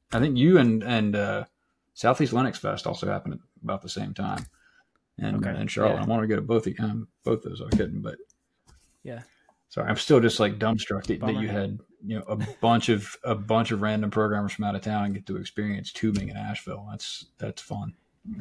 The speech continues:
Speaker 2: Yeah, it was definitely, it was definitely several people's first time.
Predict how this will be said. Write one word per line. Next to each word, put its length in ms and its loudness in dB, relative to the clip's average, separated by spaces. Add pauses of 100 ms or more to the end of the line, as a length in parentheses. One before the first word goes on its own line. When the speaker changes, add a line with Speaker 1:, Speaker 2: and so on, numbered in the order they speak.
(680)
Speaker 2:
Yeah, 380 4
it 40 0
was 180 -2
definitely, 500 0
it 60 -8
was 160 -4
definitely 360 0
several 300 0
people's 400 -4
first 320 -4
time. 520 -6